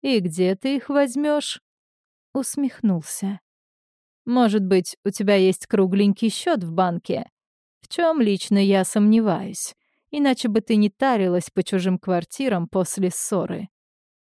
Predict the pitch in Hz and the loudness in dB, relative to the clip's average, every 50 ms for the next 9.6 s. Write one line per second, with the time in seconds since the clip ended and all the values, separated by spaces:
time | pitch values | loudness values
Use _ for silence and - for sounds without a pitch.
0 | _ _ _ _ _ - - 214 240 240 220 202 - 269 285 254 - - 196 196 | _ _ _ _ _ -6 0 2 2 4 2 2 0 0 0 2 2 0 0 0
1 | - 220 202 190 - - 202 196 202 208 208 208 202 - 240 214 190 185 180 175 | 2 2 0 0 0 0 2 4 4 4 4 4 4 4 2 4 4 2 0 -2
2 | _ _ _ _ _ _ - 240 247 262 294 - _ - - 254 240 190 170 190 | _ _ _ _ _ _ 0 2 2 2 2 0 _ -2 0 2 2 2 2 2
3 | 175 175 180 _ _ _ _ _ _ _ _ _ _ _ _ _ _ _ _ _ | 0 0 -2 _ _ _ _ _ _ _ _ _ _ _ _ _ _ _ _ _
4 | _ _ _ _ _ - 226 226 208 226 226 226 277 247 196 185 180 180 185 190 | _ _ _ _ _ -4 0 2 2 2 2 2 2 2 2 2 2 0 0 -2
5 | 196 180 _ _ _ _ _ _ _ _ _ _ _ _ _ _ _ _ _ _ | -4 -6 _ _ _ _ _ _ _ _ _ _ _ _ _ _ _ _ _ _
6 | _ _ - 240 254 269 262 - - - 247 - 233 220 - 226 - - - 208 | _ _ -2 0 0 0 0 -2 -2 -2 -2 -2 -2 -4 -2 -4 -4 -2 0 0
7 | 208 202 - - 226 190 185 170 - - 277 285 247 202 - - - - - 185 | 0 0 0 0 0 0 0 -2 -2 -4 -2 0 0 0 -2 -4 -6 -2 -2 -2
8 | - - - 202 170 190 190 185 190 185 180 175 196 190 - - 190 175 185 185 | 0 0 -2 0 2 2 2 2 2 0 2 0 -2 -2 0 0 0 2 0 0
9 | 170 180 202 202 196 233 214 185 - - - - | 0 0 -2 0 0 -2 -2 -2 -4 -8 -16 -20